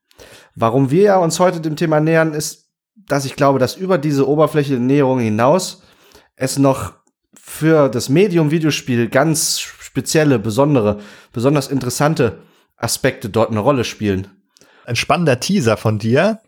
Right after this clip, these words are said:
Speaker 2: Da werden wir drauf zurückkommen, denke ich. Ist vielleicht auch nochmal der richtige Zeitpunkt, nochmal klar zu machen, dass wir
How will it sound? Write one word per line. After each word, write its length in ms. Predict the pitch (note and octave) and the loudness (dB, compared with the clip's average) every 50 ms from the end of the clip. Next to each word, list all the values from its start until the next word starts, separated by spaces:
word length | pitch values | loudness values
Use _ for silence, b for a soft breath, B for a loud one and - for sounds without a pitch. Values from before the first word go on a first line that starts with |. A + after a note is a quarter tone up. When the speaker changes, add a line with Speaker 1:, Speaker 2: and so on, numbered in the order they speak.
| _ _ _ | _ _ _
Speaker 2:
Da 140 | - A#2 A2+ | -4 0 0
werden 180 | B2+ C3+ C#3 | 0 0 0
wir 80 | B2+ A#2+ | -2 -2
drauf 200 | B2 B2 A#2+ - | -2 -2 -2 -4
zurückkommen, 640 | - - A2+ G2 - - - - G2 F#2 G2 G#2 G2+ | -4 -4 -2 -2 -2 -8 -8 -8 -8 -6 -6 -6 -4
denke 300 | G3+ G2 G#2 A2+ - E3 | -4 -4 -4 -4 -6 -6
ich. 120 | - - | -6 -8
Ist 420 | - - - - - - _ - | -12 -18 -18 -18 -20 -18 _ -4
vielleicht 200 | - B2 C#3 - | 0 0 0 0
auch 40 | D3 | 0
nochmal 200 | C#3 C3 B2+ B2+ | -2 0 0 2
der 120 | A#2+ A#2 A2+ | 0 2 0
richtige 300 | D#3 - - C#3 A#2 A#2 | -2 -2 0 -2 -2 -2
Zeitpunkt, 440 | - - B2+ C#3 D#3 - C#3 B2 | -2 -2 -2 -2 -2 -2 -4 -6
nochmal 260 | A#2 A#2 - - A#2 - | -6 -6 -4 -4 -6 -6
klar 360 | - - - A2+ C#3 E3 - | -4 -2 0 0 0 0 -2
zu 160 | - - C#3+ | -4 -8 -6
machen, 420 | C#3 C3+ C3+ C3+ - C#3+ C3+ C3+ C3 B B B B B B B B B B B _ | -4 -2 -4 -2 -4 -6 -8 -8 -10 B B B B B B B B B B B _
dass 300 | - A#2+ A#2 - - - | -2 -2 -2 -2 -8 -4
wir 480 | B2 B2 B2 B2+ B2 B2 B2 A#2+ A#2+ | 0 2 4 4 4 4 2 0 -2